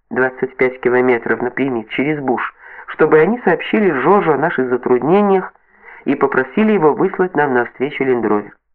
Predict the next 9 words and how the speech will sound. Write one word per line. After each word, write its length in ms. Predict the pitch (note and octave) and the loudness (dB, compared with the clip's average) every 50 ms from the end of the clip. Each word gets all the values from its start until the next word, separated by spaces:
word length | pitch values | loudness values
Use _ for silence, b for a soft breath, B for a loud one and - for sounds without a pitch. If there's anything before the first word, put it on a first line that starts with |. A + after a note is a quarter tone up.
| _ | _
Когда 300 | - B2+ C3 - - C#3+ C3+ | -4 -4 -2 0 0 0 0
спадет 440 | - - B2+ C3 B2+ C#3 C3 - | -2 -2 -2 0 2 0 0 0
вода, 340 | C#3+ D3+ D#3+ E3 A#3 B3+ C4 B B B B B B B | 0 -2 2 2 2 2 0 B B B B B B B
он 120 | - C4+ | 0 0
перетащит 600 | - - F#3+ F#3 F#3 - G3 - - - - - | 2 2 0 2 2 2 2 2 2 -2 -4 -2
нас 220 | C#3 D#3+ F3+ F3 | 0 0 -2 -2
на 140 | - - A#2+ | -2 -6 -2
тот 160 | - D#3 - | 0 -2 -2
берег. 440 | C#3 A2+ A#2+ A#2+ A2+ A2+ - _ _ | 0 2 0 0 0 -2 -6 _ _